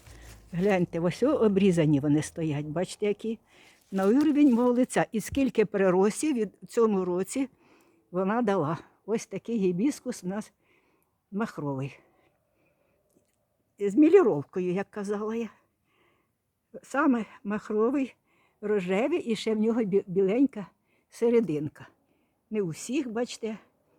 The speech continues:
а є. Ви-, цими яблучками райськими дуже гарно виглядають, дуже гарно виглядають. Ще яблучка не з-, не зовсім з-, м,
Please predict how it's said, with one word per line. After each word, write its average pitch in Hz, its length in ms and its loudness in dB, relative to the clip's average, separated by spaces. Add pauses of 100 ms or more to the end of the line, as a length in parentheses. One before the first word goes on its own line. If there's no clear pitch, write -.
(200)
а 226 80 -8
є. 165 240 -6 (920)
Ви-, 202 340 -4
цими 196 340 -2
яблучками 214 680 -2
райськими 185 640 -2 (560)
дуже 196 460 0
гарно 170 440 -6 (520)
виглядають, 190 680 -6
дуже 226 480 -2
гарно 202 380 -6
виглядають. 202 500 -4 (320)
Ще - 160 -8
яблучка 202 580 -4
не 190 180 0
з-, 165 180 -8
не 202 260 0
зовсім 180 480 -2
з-, 214 100 -10 (2000)
м, 208 960 -4